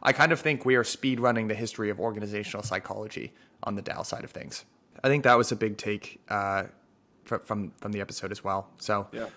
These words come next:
Speaker 1: I, I, and, and the la-, the last thing too is we, you know, we, we talked something about, and this is where I'm not, my, my personal viewpoint is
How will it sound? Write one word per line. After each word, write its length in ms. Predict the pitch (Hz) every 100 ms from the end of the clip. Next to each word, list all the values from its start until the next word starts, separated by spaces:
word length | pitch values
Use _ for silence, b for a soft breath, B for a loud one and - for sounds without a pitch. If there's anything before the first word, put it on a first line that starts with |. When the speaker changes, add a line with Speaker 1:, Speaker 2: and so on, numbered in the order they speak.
| B -
Speaker 1:
I, 140 | 135
I, 120 | 139 135 -
and, 260 | 143 139 135
and 140 | 135
the 80 | 135
la-, 240 | 139 139
the 140 | 135 139
last 280 | 139 156 -
thing 220 | 175 120
too 260 | - 127
is 260 | 113 104 - -
we, 180 | 120 - _ b b b b b b
you 120 | -
know, 60 | 156
we, 100 | 143
we 100 | -
talked 260 | 160 185 190
something 340 | - 151 151
about, 500 | 131 120 113 113 - - -
and 160 | 131 -
this 200 | 143 151
is 120 | 156
where 120 | 127 120
I'm 140 | 113
not, 420 | 117 117 120 - B B B B B _ _ _ _ b b b b b b _
my, 200 | - 143
my 200 | 123 165
personal 500 | 180 - 156 - 131
viewpoint 540 | 104 117 110 110 104 -
is 480 | 110 110 104 -